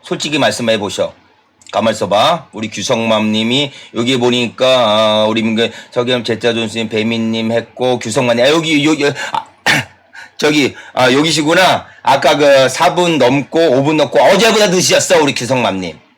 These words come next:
에이, 무슨 일 있어? 맞아요. 문경지 형님, 닉네임 아주, 아우, 촌철살인해, 우리 문경지 형님.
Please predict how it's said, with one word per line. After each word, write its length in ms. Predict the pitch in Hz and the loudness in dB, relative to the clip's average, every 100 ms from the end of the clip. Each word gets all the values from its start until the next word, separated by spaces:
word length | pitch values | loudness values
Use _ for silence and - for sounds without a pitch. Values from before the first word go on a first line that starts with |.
| - | -4
에이, 280 | 131 165 - - _ _ _ _ _ _ _ _ _ _ _ _ _ _ _ _ - | -2 -4 -8 -20 _ _ _ _ _ _ _ _ _ _ _ _ _ _ _ _ -8
무슨 240 | 143 185 | -2 0
일 60 | 147 | 0
있어? 320 | 127 147 - - _ - | 0 0 -2 -10 _ -2
맞아요. 580 | 220 - 196 294 311 - - - - | 2 2 4 4 4 0 -10 -18 -10
문경지 460 | - 196 214 226 214 | 0 2 4 4 4
형님, 480 | 208 214 208 143 92 - - | 2 4 2 2 -2 -12 -8
닉네임 480 | 131 190 208 208 180 | -2 0 2 2 4
아주, 320 | 143 156 160 | 2 2 2
아우, 440 | 107 - 202 196 180 | 2 4 4 2 2
촌철살인해, 760 | 208 - 208 180 175 165 156 | -2 0 0 2 2 2 2
우리 360 | 147 147 139 123 - | 2 2 0 -2 -2
문경지 500 | 131 156 147 127 123 | 0 2 2 2 2
형님. 540 | 113 113 143 214 226 | 2 2 2 2 0